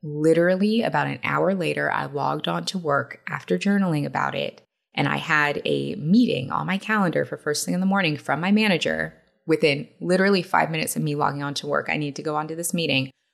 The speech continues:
where she told me that I'd been promoted, I'd received a raise that was in the range of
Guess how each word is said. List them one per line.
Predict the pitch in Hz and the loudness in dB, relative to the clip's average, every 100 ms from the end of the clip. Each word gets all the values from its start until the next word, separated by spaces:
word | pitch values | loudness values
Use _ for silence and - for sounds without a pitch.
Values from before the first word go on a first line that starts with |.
| - | 0
where | 147 | 2
she | 151 | 4
told | 147 151 147 | 2 2 2
me | 139 | 2
that | 139 - | 0 0
I'd | 135 - | -2 -2
been | 139 | -4
promoted, | 135 147 135 135 135 131 - | -2 -4 -2 0 0 -2 -4
I'd | 139 | -4
received | 139 - 147 139 | -4 -4 -4 -4
a | 147 | 0
raise | 139 135 131 | 0 0 0
that | - - | -2 -4
was | 131 | -6
in | - 143 | -4 -4
the | 143 | -4
range | 139 139 135 135 139 | -4 -4 -2 -2 -2
of | 143 135 135 131 | 0 0 0 -4